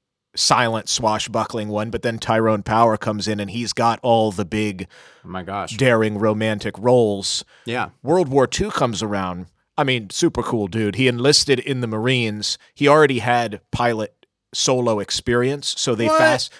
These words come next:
Speaker 1: fast-tracked him to being a pilot. He flew missions carrying cargo and wounded out of Iwo Jima and Okinawa.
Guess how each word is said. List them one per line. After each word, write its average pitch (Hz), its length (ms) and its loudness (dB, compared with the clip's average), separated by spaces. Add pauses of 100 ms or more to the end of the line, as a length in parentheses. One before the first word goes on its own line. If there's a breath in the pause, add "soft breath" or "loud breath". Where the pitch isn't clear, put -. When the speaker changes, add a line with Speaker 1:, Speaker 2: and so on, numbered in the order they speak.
Speaker 1:
fast-tracked 139 720 2
him 104 100 -2
to 104 60 -2
being 110 220 0
a 101 60 -6
pilot. 113 560 2 (240 soft breath)
He 135 140 -6
flew 151 300 -2
missions 127 480 -4
carrying 120 400 -2
cargo 127 500 4
and 104 120 -4
wounded 120 360 -2
out 117 180 4
of 101 160 -4
Iwo 117 220 -4
Jima 110 460 -4
and 101 80 -8
Okinawa. 107 800 -2